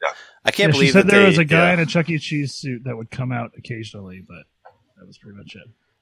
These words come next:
Speaker 2: I, I can't believe that they took the robots out. Like, that was the main selling point. Well, like I said, I, when I grew, where I grew up in Peoria, we had a, we had Showbiz Pizza.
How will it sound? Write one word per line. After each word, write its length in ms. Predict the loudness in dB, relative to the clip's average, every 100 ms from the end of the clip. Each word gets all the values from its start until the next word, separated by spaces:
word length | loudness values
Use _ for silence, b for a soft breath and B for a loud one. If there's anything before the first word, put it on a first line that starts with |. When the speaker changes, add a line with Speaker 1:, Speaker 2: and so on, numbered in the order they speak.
| _
Speaker 2:
I, 160 | -4 -2
I 40 |
can't 220 | 0 0 -2
believe 300 | 0 0 -2
that 100 | -4
they 100 | -2
took 220 | -4 -4
the 100 | -2
robots 420 | -2 0 -4 -2
out. 160 | -4 -4
Like, 160 | -2
that 160 | 0 0
was 180 | -2 -4
the 160 | -4 -4
main 380 | -2 -2 -4 -4
selling 440 | -2 -2 -4 -8
point. 300 | -6 -6 -6 B B B
Well, 100 | 2
like 140 | 4 4
I 60 |
said, 240 | 2 4 4
I, 180 | 4 4
when 240 | 2 4
I 120 | 4 4
grew, 180 | 0 0
where 140 | 4
I 100 | 4
grew 220 | 4 2
up 100 | 2
in 100 | -2 -6
Peoria, 540 | -2 2 2 2 0
we 160 | -2 2
had 200 | 2 4
a, 300 | 2 0 -4
we 140 | -4
had 120 | -4 -2
Showbiz 360 | -4 -2 -6
Pizza. 460 | -6 -6 -2 -2